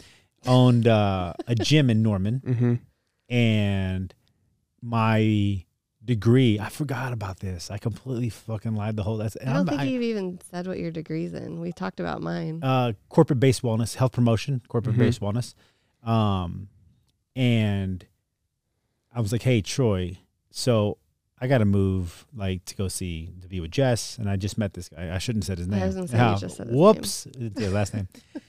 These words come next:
Speaker 1: Uh, he won't care. And I said, uh, "I need to, like, you to sign off on,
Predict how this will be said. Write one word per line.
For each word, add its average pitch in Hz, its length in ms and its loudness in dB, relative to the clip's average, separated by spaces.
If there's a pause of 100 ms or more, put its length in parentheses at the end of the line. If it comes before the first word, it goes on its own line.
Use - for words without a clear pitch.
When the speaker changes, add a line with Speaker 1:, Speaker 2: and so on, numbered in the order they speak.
(260)
Speaker 1:
Uh, 101 540 4
he 139 160 2
won't 90 220 0
care. 85 220 -10 (560)
And 113 120 0
I 107 80 2
said, 104 340 0
uh, 98 220 -2 (100)
"I 113 120 -2
need 113 320 2
to, 110 140 -2
like, 95 420 -4 (280)
you 113 280 2
to 104 80 -4
sign 107 340 0
off 101 260 0
on, 92 360 -4